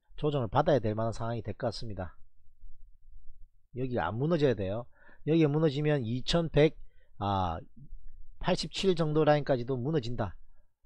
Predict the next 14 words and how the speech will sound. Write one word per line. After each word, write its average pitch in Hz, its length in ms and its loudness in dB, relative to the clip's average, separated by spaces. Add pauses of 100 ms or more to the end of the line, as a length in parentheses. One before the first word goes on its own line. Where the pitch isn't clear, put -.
(840)
여기는, 156 460 2 (100)
아, 104 500 0 (460)
돌파됐던 147 840 2 (320)
정고점 156 440 2
부위이기 147 280 2
때문에 147 340 2
이천팔십칠 151 1000 2
정도는 160 280 6
지키면 160 400 2
좋겠다, 139 520 2 (1300)
그런 131 200 -2
생각을 147 380 4
하고 151 180 2
있습니다. 123 560 0